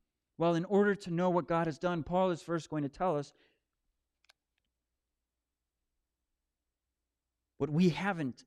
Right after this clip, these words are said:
done. And so he says, "For God has done what the law, weakened by the flesh,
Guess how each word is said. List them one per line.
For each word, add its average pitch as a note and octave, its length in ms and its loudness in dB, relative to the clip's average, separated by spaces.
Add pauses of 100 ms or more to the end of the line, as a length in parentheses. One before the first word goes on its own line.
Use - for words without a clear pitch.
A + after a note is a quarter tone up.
done. A2+ 260 -10 (3000)
And B2 100 -8
so D3 140 -6
he C#3+ 180 -6
says, E3+ 340 -2
"For C3 200 -8
God F3+ 420 -2
has E3+ 300 -10
done A#2+ 400 -10 (1200)
what E3 180 -4
the F#3+ 80 -2
law, C3+ 640 -2 (1300)
weakened E3+ 600 -4
by D3+ 360 -4
the D#3+ 140 -8
flesh, A#2+ 760 -10